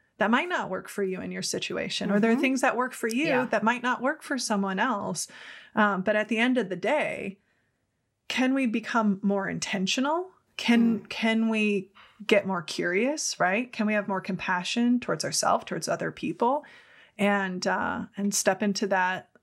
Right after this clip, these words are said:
Speaker 1: that candor when we need to? Teresa, I'm noticing time,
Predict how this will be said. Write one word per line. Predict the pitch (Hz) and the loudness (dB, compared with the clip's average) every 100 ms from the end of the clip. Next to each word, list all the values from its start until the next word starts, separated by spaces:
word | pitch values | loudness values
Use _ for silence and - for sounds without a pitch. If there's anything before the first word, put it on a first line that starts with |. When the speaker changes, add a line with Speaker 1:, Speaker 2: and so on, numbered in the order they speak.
| _ | _
Speaker 1:
that | 202 202 - | -2 -2 -2
candor | - 208 214 208 185 | 0 0 2 0 0
when | 196 196 | -2 -4
we | 196 175 | -4 -4
need | 175 240 | 0 0
to? | - - - - _ _ _ _ _ - - - | -2 -6 -8 -10 _ _ _ _ _ -20 -20 -6
Teresa, | - 294 330 320 269 - | 2 4 4 4 2 2
I'm | 233 | 0
noticing | 240 269 302 277 220 | 0 0 -2 -2 -4
time, | - 247 233 190 196 240 | 0 0 0 0 -4 -6